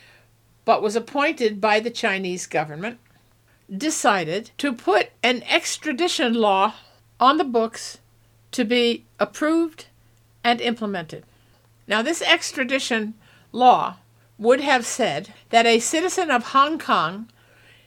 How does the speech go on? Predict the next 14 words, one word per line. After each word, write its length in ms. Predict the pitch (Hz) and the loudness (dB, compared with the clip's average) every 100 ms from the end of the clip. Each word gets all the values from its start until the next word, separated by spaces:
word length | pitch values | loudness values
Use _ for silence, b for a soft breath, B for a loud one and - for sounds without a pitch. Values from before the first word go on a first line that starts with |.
| b b b | b b b
can 440 | - 277 269 262 240 | -2 4 4 4 -2
be 520 | 262 247 240 247 233 _ | -2 -2 -2 -4 -6 _
extradited 920 | 339 - 320 240 202 190 170 214 254 B - | -2 -2 -4 0 0 0 -2 -4 -6 B 0
and 460 | 226 220 233 220 - | 4 4 2 -4 -2
put 200 | 339 294 | 2 4
into 320 | 269 285 269 | 2 0 0
the 320 | 226 233 220 b b | 4 4 2 b b
mainland 520 | 202 262 349 339 269 | 2 4 4 2 0
China, 600 | 247 247 214 196 202 233 - _ | 0 2 2 2 0 -2 -12 _
the 100 | - | -10
communist 760 | 202 - 294 330 330 233 226 - | -8 2 4 4 2 -2 -4 -2
China, 480 | 240 208 208 233 240 b b b b _ | 2 2 2 -2 -4 b b b b _
judicial 480 | - 262 339 302 220 | -6 0 2 2 -2
system. 420 | - 143 - - | -2 -8 -10 -16